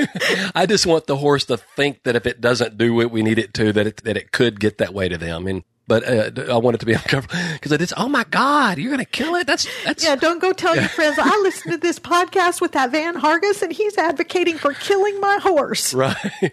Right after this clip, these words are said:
Speaker 2: No.
Speaker 1: But, uh, but, but I, I want the horse to think that we're committed to do it. You know, in other words,
Speaker 2: Yeah.
Speaker 1: "Hey, it's only gonna get, we're eventually gonna get to the point you're gonna get so uncomfortable, you're gonna have to give me some sort of response." So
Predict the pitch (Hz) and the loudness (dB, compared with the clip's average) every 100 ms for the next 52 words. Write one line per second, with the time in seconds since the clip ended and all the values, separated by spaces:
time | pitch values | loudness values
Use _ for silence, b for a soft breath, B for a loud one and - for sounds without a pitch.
0 | B 175 165 147 147 180 208 147 120 113 | B -6 -6 -8 -8 0 2 4 2 -2
1 | 156 254 143 143 143 151 170 196 170 147 | -4 -4 0 2 2 2 0 0 -2 0
2 | 147 135 123 - - 156 139 - 127 123 | 0 0 -6 -8 -2 0 0 -2 -4 0
3 | 110 - 113 117 110 104 87 117 98 - | -2 0 0 2 4 2 4 4 4 -2
4 | 110 101 107 107 107 101 - - 143 113 | -2 0 2 2 2 0 -4 -2 0 0
5 | - 139 165 175 165 175 - 120 110 135 | 2 2 2 0 0 -2 0 0 2 0
6 | 185 175 165 143 - - 180 151 175 139 | 0 0 0 0 -6 -6 -6 -2 -2 0
7 | 127 123 113 - - 120 135 139 - 160 | 2 2 2 0 2 2 4 2 0 -2
8 | - 95 98 104 107 104 101 95 - 98 | -2 -4 0 0 0 -2 -4 -2 0 -2
9 | 92 90 82 - 85 73 - - 90 | -2 -4 -2 -6 -6 -8 -6 -4 -4